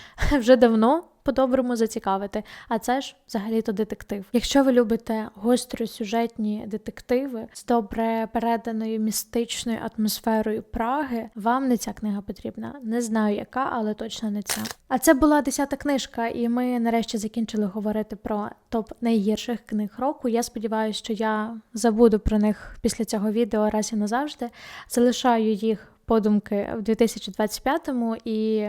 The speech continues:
вже сподіваюся, що в новому році я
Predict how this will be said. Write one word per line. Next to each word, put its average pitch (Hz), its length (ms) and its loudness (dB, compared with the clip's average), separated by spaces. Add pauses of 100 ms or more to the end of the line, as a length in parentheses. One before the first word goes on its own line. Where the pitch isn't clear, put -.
(120)
вже 233 380 2
сподіваюся, 226 460 -2
що 220 120 -6
в - 20 2
новому 254 360 2
році 277 380 2 (400)
я 226 520 0